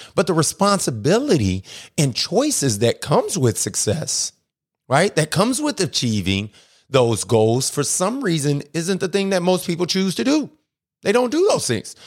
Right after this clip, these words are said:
Majority of the people choose to do the much easier route, right? They just do enough to get by. They do enough just to be good.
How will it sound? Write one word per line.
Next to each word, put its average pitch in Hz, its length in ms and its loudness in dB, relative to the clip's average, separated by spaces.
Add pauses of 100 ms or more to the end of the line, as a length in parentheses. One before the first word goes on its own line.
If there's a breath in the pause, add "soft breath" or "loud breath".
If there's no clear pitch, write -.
Majority 220 340 4
of 226 40 0
the 175 60 2
people 156 260 -2
choose 165 320 0
to 170 60 0
do 165 320 2
the 170 180 -4
much 170 460 0
easier 127 480 0
route, 92 300 -2
right? 131 340 2 (220 loud breath)
They 139 100 2
just 147 540 -2
do 151 380 2
enough 123 380 2
to - 120 -6
get 113 180 0
by. 151 420 2 (300 loud breath)
They 131 180 2
do 175 380 0
enough 147 520 0
just 135 200 -4
to 139 60 -4
be 113 140 0
good. 139 440 0